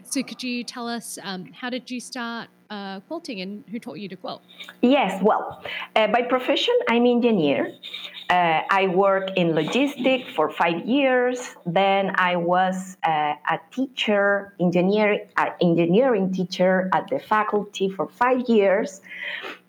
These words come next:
Speaker 2: And then, uh, for my husband job,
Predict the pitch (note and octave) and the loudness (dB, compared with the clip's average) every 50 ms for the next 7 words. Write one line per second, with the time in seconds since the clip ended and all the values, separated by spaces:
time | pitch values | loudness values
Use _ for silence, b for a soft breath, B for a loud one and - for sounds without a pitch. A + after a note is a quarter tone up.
0 | - - A#3 A#3 A#3 A#3+ A3+ B3 C4 C#4 D4+ E4 E4+ F4+ F4 - - - A3+ A3 | -2 0 2 2 4 4 4 4 4 4 4 2 0 0 -4 -2 0 2 2 4
1 | G#3+ G#3 G3+ G#3 - - - G#3+ A3+ A3+ A#3 A3+ G#3+ G#3+ A3 G#3+ G#3+ - C4+ D4 | 4 2 0 -2 -4 -2 0 2 2 4 4 2 2 2 2 0 0 0 0 0
2 | A4 - - _ - G3 F#3+ F#3 F#3 F#3 F3+ E3 D#3+ E3+ F3+ A3 - | -2 -4 -6 _ -2 0 0 0 0 2 2 4 4 2 2 0 -2